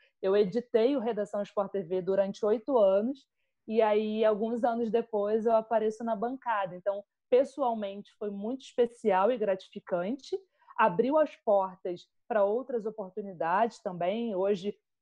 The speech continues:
eu faço parte de um time do podcast Ubuntu Esporte Clube, que são jornalistas negros. A nossa ideia é recuperar a história dos negros no esporte, trazer, né, esses heróis que a história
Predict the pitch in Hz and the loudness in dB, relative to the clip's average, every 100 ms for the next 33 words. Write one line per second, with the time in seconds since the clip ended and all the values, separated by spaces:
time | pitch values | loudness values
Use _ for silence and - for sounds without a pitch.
0 | - 180 180 180 - 196 185 208 190 185 | -6 -4 0 -2 0 -4 -2 -6 -8 -8
1 | - 185 185 165 175 180 170 165 190 180 | -10 -6 -4 -2 0 0 -2 0 0 0
2 | - 180 180 214 165 190 214 226 - 190 | 0 2 2 -2 -2 -2 -2 -4 0 0
3 | 175 - - 185 220 214 - 196 165 185 | 0 -10 0 2 2 0 -4 -4 -2 -2
4 | 190 185 185 196 165 175 175 180 175 175 | -2 -4 -2 -4 -4 -2 -2 -2 -4 -8
5 | _ - _ - 180 180 190 220 165 180 | _ -20 _ 0 2 2 0 -2 2 4
6 | 180 180 196 214 240 226 - 190 180 185 | 6 6 4 2 -2 -2 0 2 2 0
7 | 240 208 196 - - - 185 202 208 180 | 0 -2 -4 -6 -8 0 2 2 0 -4
8 | 170 180 180 180 180 165 175 - - 190 | -8 -6 -6 -4 -6 -6 -10 -10 -2 0
9 | 190 226 254 - 269 _ _ _ - 208 | 4 2 2 -10 -12 _ _ _ -8 -2
10 | 202 196 160 208 214 202 190 185 180 - | -2 -4 0 0 0 -2 -6 -4 -4 -4
11 | 208 196 185 180 185 196 - 196 190 - | -4 -2 0 0 -2 -4 -8 -10 -8 -4
12 | 185 185 185 185 180 170 | 0 0 2 2 2 0